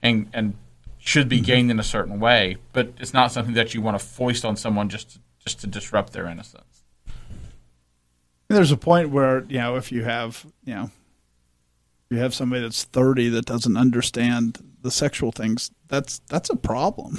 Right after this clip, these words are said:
Speaker 2: <laughs> right? That's a real problem.
Speaker 1: Don't
Speaker 2: And
Speaker 1: understand
Speaker 2: to
Speaker 1: anything about them, right?
Speaker 2: Anything about them. And, and, you know, that idea that, that you can just stay in that state and remain and that becomes good. No, it started out good, but it becomes bad. And,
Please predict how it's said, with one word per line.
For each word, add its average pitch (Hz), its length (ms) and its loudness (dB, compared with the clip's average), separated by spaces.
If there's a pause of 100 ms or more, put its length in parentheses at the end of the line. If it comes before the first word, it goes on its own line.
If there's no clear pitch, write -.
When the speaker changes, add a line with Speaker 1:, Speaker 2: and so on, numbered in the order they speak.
(120)
Speaker 2:
<laughs> - 120 0
right? 190 280 4
That's 190 220 0
a 147 60 8
real 135 360 6
problem. 135 300 0
Speaker 1:
Don't 151 120 8
Speaker 2:
And 139 200 8
Speaker 1:
understand 135 140 8
Speaker 2:
to 147 100 10
Speaker 1:
anything 127 380 6
about 92 240 0
them, 98 160 -8
right? 113 100 4
Speaker 2:
Anything 180 320 8
about 123 300 6
them. - 200 -4 (480)
And, 156 380 0
and, 147 460 0 (400)
you 143 80 -2
know, 117 240 -2
that 147 320 4
idea 139 600 6
that, 123 400 -2
that 120 280 -4
you 127 120 -4
can 131 140 -8
just 127 200 0
stay 131 240 2
in 127 100 2
that 107 200 -2
state 120 440 -2
and 101 100 -8
remain 110 400 -2
and 92 100 -4
that 107 200 -4
becomes 113 400 -8
good. 131 320 2
No, 120 200 0
it 87 120 -4
started 135 340 2
out 85 220 -4
good, 127 260 2
but 92 140 -8
it 104 100 -4
becomes - 380 -4
bad. - 600 -8
And, 120 380 2